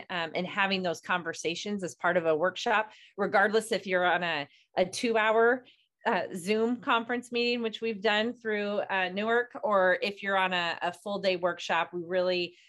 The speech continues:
work on em-, embedding that as a, an important and vital part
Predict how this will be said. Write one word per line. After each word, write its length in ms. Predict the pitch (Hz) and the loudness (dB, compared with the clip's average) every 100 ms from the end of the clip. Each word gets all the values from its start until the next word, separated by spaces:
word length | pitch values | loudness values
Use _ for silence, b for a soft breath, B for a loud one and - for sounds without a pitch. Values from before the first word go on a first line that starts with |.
| b 180 | b 0
work 260 | 190 190 | 0 0
on 400 | 180 170 165 156 - | -2 0 -2 -6 -6
em-, 160 | 185 - | -6 -2
embedding 480 | 202 185 208 208 208 | 0 4 4 4 4
that 200 | 180 160 | 2 2
as 140 | 160 | 0
a, 260 | 160 147 - | 0 0 0
an 80 | 170 | -2
important 500 | 156 - 196 190 175 | -4 -2 0 0 -2
and 120 | 165 | -2
vital 320 | 160 160 147 | 0 0 -2
part 420 | - 143 131 - | -2 -4 -4 -6